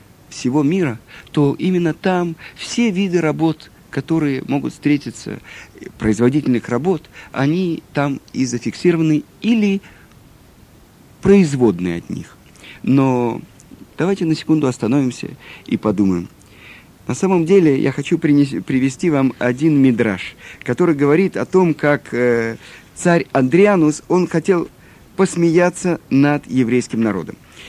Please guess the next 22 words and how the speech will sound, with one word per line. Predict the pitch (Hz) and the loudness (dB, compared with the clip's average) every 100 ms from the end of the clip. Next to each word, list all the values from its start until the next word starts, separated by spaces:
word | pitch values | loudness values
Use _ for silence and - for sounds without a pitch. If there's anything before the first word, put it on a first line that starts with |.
| - | -6
И | - | 0
вот | 214 269 | 2 2
он | 220 208 | 2 0
сказал | 160 147 180 175 - - | -2 0 0 0 -6 -8
еврейскому | 120 123 160 139 123 | -4 -2 -2 0 -2
мудрецу | 120 135 135 190 - | 0 -4 -2 -2 -2
Раби | 139 113 113 | -2 -2 -2
Иошуа | 110 156 139 | -2 0 0
бен | 120 113 | 0 -2
Ханане: | 117 107 90 - - - - - - - - | -2 -2 -2 -6 -14 -20 -20 -20 -20 -18 -8
«Я | 247 196 202 | 2 2 2
больше | 196 226 - | 0 -4 -4
велик, | 170 196 277 - | -2 2 0 0
чем | - 156 | 0 2
ваш | 147 196 185 - - - | 2 0 0 -6 -14 -4
учитель | 156 202 254 190 | -4 -2 -4 -2
Моше». | 147 151 - - - - - - - - | -2 -2 -6 -14 -20 -20 -20 -20 -18 -10
«Как | 117 - | -10 -6
так?», | - 220 - - 117 | -2 -2 -4 -12 -6
удивился | 104 107 110 - 101 | -4 -2 -2 -2 -6
Раби | 104 101 | -2 -2
Иошуа. | 98 - - | -4 -8 -12